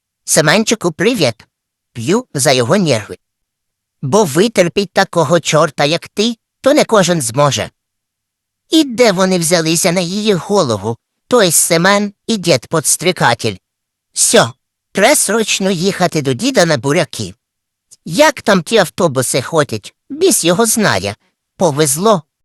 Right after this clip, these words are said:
Їхав у ту сторону по ділах сусід, дядько Василь, дальнобойщик, та й завіз до діда Ірку.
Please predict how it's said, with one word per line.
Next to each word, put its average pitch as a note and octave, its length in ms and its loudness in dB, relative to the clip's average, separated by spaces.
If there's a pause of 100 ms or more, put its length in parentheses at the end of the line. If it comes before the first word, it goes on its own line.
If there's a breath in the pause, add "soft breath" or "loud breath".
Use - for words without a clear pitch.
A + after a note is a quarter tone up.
(140)
Їхав F#3+ 560 0
у F3 80 -2
ту D#3 140 -6
сторону G#3 560 2
по C3+ 140 -2
ділах C3+ 420 0
сусід, - 520 -4 (280)
дядько B3 380 2
Василь, C#3 440 0 (240)
дальнобойщик, F3+ 880 0 (320)
та F3 160 2
й B3 100 4
завіз E3+ 640 0
до G#2 180 -2
діда F#3 480 -2
Ірку. D#3 520 -4